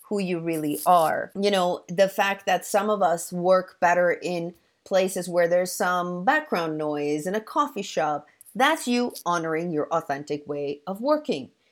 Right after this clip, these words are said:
And it doesn't mean it works for everybody, but that works for you. And if somebody's gonna look at you sideways for wanting to <laughs> do work that way, their problem, not yours. Again,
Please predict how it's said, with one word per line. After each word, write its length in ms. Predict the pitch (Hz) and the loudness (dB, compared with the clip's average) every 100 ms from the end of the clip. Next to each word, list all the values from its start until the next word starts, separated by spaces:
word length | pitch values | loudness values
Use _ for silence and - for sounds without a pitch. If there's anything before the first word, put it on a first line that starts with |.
| _ 165 | _ -4
And 140 | 156 | -2
it 100 | 139 | -2
doesn't 300 | 147 156 170 | -2 -2 -4
mean 220 | 180 196 | -4 -2
it 80 | 208 | 0
works 240 | 208 208 | 0 -2
for 80 | 240 | 0
everybody, 580 | 220 220 220 240 277 302 _ _ _ | 0 2 4 4 2 -8 _ _ _
but 160 | 175 156 | 0 2
that 220 | 147 - | 2 0
works 260 | 143 - - | -4 -6 -4
for 120 | 196 | 0
you. 320 | 226 202 - _ _ _ - | 2 2 -2 _ _ _ -6
And 120 | 147 | -6
if 100 | 135 | -6
somebody's 440 | - 151 170 185 | -4 -2 -2 -2
gonna 220 | 196 202 202 | -4 -2 -2
look 160 | 202 | -2
at 140 | 208 202 | -4 -8
you 80 | |
sideways 760 | 190 - 180 190 214 220 220 220 | -6 0 2 2 2 2 2 -2
for 300 | - 165 165 | -2 -2 -2
wanting 400 | 156 170 196 220 | -2 0 0 0
to 100 | 214 | 0
<laughs> 120 | 226 | 2
do 320 | 220 220 214 196 | 4 2 2 -6
work 100 | 185 | -4
that 360 | 170 185 185 | 0 0 0
way, 300 | 190 220 277 - _ | 0 2 0 -6 _
their 280 | 156 190 226 | 0 4 4
problem, 640 | - 170 156 147 143 143 | 4 2 0 -4 -6 -6
not 280 | 160 196 - | 0 0 0
yours. 520 | 185 170 143 127 - - _ _ - | -2 -2 -2 -6 -14 -20 _ _ -2
Again, 480 | 190 226 214 165 | 4 6 4 0